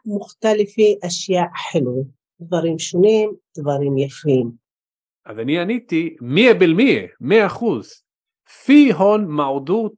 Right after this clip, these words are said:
Speaker 2: תעני הסבראי, לדעתי יש כאן עוד נושא, או נושא שני,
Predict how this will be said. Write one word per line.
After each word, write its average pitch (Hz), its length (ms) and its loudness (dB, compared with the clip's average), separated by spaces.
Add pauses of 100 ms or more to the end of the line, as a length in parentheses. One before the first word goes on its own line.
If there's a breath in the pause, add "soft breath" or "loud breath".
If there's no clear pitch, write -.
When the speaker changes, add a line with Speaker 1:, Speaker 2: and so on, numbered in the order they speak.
Speaker 2:
תעני 117 600 -4 (100)
הסבראי, 110 760 -8 (480)
לדעתי 139 440 0
יש 175 380 0
כאן 147 300 -2 (320)
עוד 156 340 2
נושא, 113 500 -8
או 117 120 -6
נושא 113 280 -2
שני, 110 460 -8